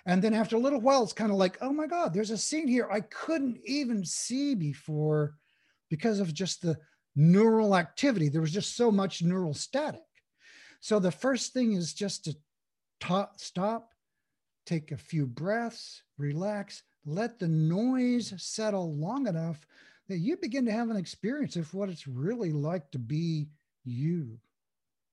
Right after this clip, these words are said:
And when you really get into that feeling, that sensation, there's s-, so much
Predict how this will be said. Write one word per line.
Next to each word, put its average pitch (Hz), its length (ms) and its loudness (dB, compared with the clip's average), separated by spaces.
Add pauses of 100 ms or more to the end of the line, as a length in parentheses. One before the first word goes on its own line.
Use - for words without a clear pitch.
(500)
And 147 180 2
when 160 160 2
you 170 220 -2 (160)
really 190 320 0
get 185 220 -4
into 190 600 -6
that 185 240 -6 (180)
feeling, 202 340 -4
that 170 180 -8
sensation, 180 680 -8 (580)
there's 170 460 -2 (420)
s-, - 160 -20
so 196 580 0
much 175 300 -2